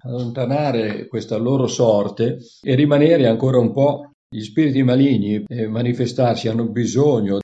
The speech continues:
di un corpo, normalmente di un corpo umano. Qui è strano che abbiano, eh, accettato di finire in questo branco di porci.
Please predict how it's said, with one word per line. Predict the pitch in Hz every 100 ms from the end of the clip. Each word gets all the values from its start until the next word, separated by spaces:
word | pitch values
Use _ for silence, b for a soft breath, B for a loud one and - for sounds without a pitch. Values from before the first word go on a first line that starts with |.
| - _
di | -
un | 113 101
corpo, | - 113 101 98 - 104 - _ _ _ _
normalmente | 120 110 117 131 156 127 139
di | 110
un | 107
corpo | - 113 110 117
umano. | 107 117 110 101
Qui | 95 127
è | 101
strano | - 120 120 107
che | 101 107 104 -
abbiano, | 117 107 113 110 110 101 98
eh, | 131 117 107
accettato | - 110 123 123 117 117
di | 113
finire | 101 117 113 117 107
in | 107 107
questo | 113 110 107
branco | 113 120 120
di | 107 104
porci. | 113 104 95 - 95